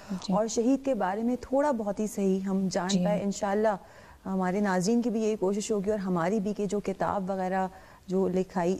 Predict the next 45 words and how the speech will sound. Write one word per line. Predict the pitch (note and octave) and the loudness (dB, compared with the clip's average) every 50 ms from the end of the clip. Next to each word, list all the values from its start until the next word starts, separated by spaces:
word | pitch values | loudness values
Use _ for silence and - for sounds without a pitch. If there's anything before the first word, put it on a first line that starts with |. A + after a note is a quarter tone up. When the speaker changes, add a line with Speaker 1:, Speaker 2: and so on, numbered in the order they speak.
| - | 0
Speaker 2:
لکھی | E3+ F#3 F3+ - G3+ G3 F#3 | 0 0 0 0 -2 0 2
ہے | F#3 F#3 F3+ | 2 2 2
جس | E3 F3+ F3+ - | 0 -2 -4 -4
میں | G3+ F#3+ | -2 -2
آپ | F3+ F3+ F3+ - | -2 -2 -2 0
لوگوں | F3+ F3 | -2 0
کی | E3 G#3 G3 | 0 0 0
یادداشتیں | F#3+ D#3+ E3 E3 F3 F3 E3+ F3 - - - A3+ | 0 0 -2 -2 -2 -2 -2 -2 -4 -2 -2 0
محفوظ | G#3+ G3 F3+ F3+ - - F#3 F#3 F3+ F3 | 2 2 0 -2 -2 -2 -2 0 0 0
ہیں | F#3 F3+ F#3 | 0 0 0
اور | F#3 F#3 | 0 0
Speaker 1:
ہم۔ | F#3+ F#3+ | 0 2
Speaker 2:
جو | F#3 G3 F#3+ F#3 | 2 4 4 4
آپ | F3 F3 F3 - - | 2 0 -2 -4 -4
لوگ | G3+ G3+ - | -4 -4 -2
کام | - E3 E3+ F#3+ G3+ | -4 -2 0 0 -2
کر | G3 - G#3 A3 A3+ | 0 2 0 2 2
رہے | G#3+ G#3 F3+ F3+ | 0 0 0 0
ہیں | F3 F#3 F#3 F#3 | 2 2 0 0
شہید | F#3 - F#3 F3+ F#3 F#3 F3+ - | 0 -2 0 0 0 0 0 -2
کی | - F#3+ F#3 F3+ F3+ F3+ - - - - - - - F3 | 0 2 2 2 2 0 -4 -16 -18 -20 -20 -10 -2 0
راہ | F#3+ F#3 F#3 | 0 0 0
کو | F3+ - G#3 | -2 -2 -2
آگے | F#3+ E3+ E3+ E3+ | -2 -2 -2 -2
بڑھانے | F#3 F3+ F3+ E3+ D#3 E3+ E3+ F#3+ G#3+ | -2 -2 -2 -2 -2 0 0 0 0
کے | G3+ G#3 | 0 2
لیے، | G3 F#3+ G3 | 2 2 2
کوشش | - F#3+ G3 F#3+ A3 G3+ - | 0 -2 -2 0 -4 -2 -2
ہوگی | G#3 F#3 A3+ | -2 -2 0
کہ | G#3+ A3 | 0 0
ہم | A3 F#3+ E3+ F#3+ G#3+ A#3 A#3+ | -2 -2 -2 0 4 4 4
بھی | G#3 A#3+ G#3+ F3 - - - - - - | 4 4 2 0 -2 -8 -20 -20 -8 -6
اس | - F#3 - | -6 -4 -2
راہ | E3+ F3 E3+ | -2 -2 -2
پر | F3 - F3+ | 0 0 -2
چل | F3 - F3+ F3 | 0 0 -2 -2
سکیں | F3+ - G3 - G#3 G#3 | -2 -4 -4 -2 0 -2
انشاءاللہ | G3+ F#3+ G3+ F#3 F#3+ G3 | -2 -2 -2 -2 0 0
اور | G#3+ A3 | 0 0
Speaker 1:
جی۔ | G#3 - A3 | 0 0 0
Speaker 2:
شہید | G3+ A3 A3 | 0 0 0
کے | A#3+ A#3+ | 0 0
بارے | G3 G#3 G3+ G3+ | 0 0 0 0
میں | G#3+ A3+ A#3 | 0 0 0
زیادہ | G3+ F3 F#3 F3 F3+ F#3+ G#3+ | 0 2 2 2 2 2 2